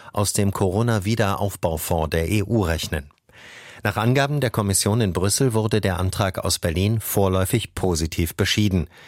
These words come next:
Zeigt sich innerhalb der kommenden vier Wochen auch der Wirtschafts- und Finanzausschuss der E U einverstanden, kann die Auszahlung erfolgen. Geld aus dem Corona-Wiederaufbaufonds gilt als Zuschuss und muss nicht zurückgezahlt werden.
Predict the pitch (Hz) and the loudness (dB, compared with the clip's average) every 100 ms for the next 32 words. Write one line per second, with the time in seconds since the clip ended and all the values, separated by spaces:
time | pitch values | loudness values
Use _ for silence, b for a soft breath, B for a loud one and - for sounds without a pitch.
0 | B B B - 92 95 - 135 - 123 | B B B -2 -2 0 0 0 0 2
1 | 117 101 104 92 - 95 90 87 - 85 | 4 4 2 -2 0 0 2 0 0 0
2 | 90 - 90 - - 85 82 92 - 123 | 0 0 -2 -2 -2 -2 0 0 0 -2
3 | - 78 90 - 82 80 92 - - 110 | 0 -2 -2 0 0 0 0 0 0 0
4 | - 139 - - 107 113 110 120 117 104 | 2 2 2 0 0 0 2 0 0 0
5 | 101 107 95 101 90 101 92 B B B | 0 -2 0 -2 0 0 -2 B B B
6 | - 123 120 - 82 - - 85 82 85 | -4 0 2 0 0 0 0 2 2 0
7 | 87 - 98 80 71 _ _ _ _ B | -2 0 0 0 -4 _ _ _ _ B
8 | B B B B B 110 123 139 - 156 | B B B B B 0 2 2 2 0
9 | - 117 113 120 107 104 87 95 - 117 | 2 2 4 4 2 2 0 -2 0 0
10 | 113 127 127 104 107 104 - 98 - - | 0 0 0 2 0 0 -2 0 0 0
11 | - 147 - 80 - - 98 87 - 90 | 0 0 0 0 -2 -2 0 -2 0 0
12 | - 98 - - 95 104 - - 90 78 | 2 0 0 -2 0 0 0 0 0 0
13 | - 82 69 | 0 -2 -2